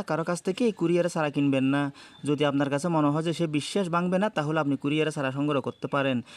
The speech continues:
কিন্তু সবাই কিন্তু অসাধু ব্যবসায়ী নয়, কিন্তু বেশিরভাগ অসাধু ব্যবসায়ী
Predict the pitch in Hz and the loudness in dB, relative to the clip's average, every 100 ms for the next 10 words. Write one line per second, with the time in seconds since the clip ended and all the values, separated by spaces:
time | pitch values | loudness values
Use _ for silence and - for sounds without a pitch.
0 | - - - 131 123 - 135 160 165 160 | -20 -16 -4 -2 0 -2 0 0 0 0
1 | 143 156 165 156 - 170 190 196 151 139 | 0 0 0 0 0 -2 0 0 0 0
2 | 135 170 185 160 139 151 147 147 - 175 | 0 0 0 0 0 -2 0 0 0 0